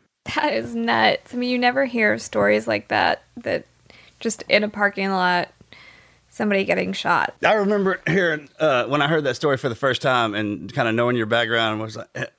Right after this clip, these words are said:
Speaker 2: when, that you had been shot in the foot. I was like, "Oh," and then those guys were fleeing. I heard that they had, they had, I thought that's what had happened first. I was like, "Man, she got shot in the foot.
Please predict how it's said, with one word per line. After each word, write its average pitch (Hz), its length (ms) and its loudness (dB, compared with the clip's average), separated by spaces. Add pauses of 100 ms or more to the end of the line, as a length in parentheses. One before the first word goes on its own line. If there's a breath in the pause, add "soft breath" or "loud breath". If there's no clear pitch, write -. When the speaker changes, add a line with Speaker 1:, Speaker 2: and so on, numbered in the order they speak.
(120)
Speaker 2:
when, 120 220 -4
that 104 160 -8
you 131 60 -2
had 117 80 -2
been 113 120 0
shot 131 260 0
in 104 80 -10
the 104 40 -8
foot. 131 200 -6
I 117 40 -4
was 113 100 -6
like, 113 240 -6
"Oh," 143 340 2
and 143 140 0
then 135 120 0
those 147 240 2
guys 131 360 2
were 113 120 -4
fleeing. 123 480 0
I 120 140 0
heard 127 140 0
that 110 100 -6
they 127 140 2
had, 107 200 -2 (160)
they 110 180 -2
had, 95 180 -2 (420)
I 113 80 -4
thought 117 220 -2
that's 120 160 -2
what 101 100 -4
had 107 80 -2
happened 104 340 -2
first. 120 340 0
I 113 60 -14
was 110 80 -8
like, 104 120 -10
"Man, 113 200 0
she 127 100 -8
got 113 180 -2
shot 113 180 0
in 71 60 -8
the - 60 -12
foot. 120 360 -2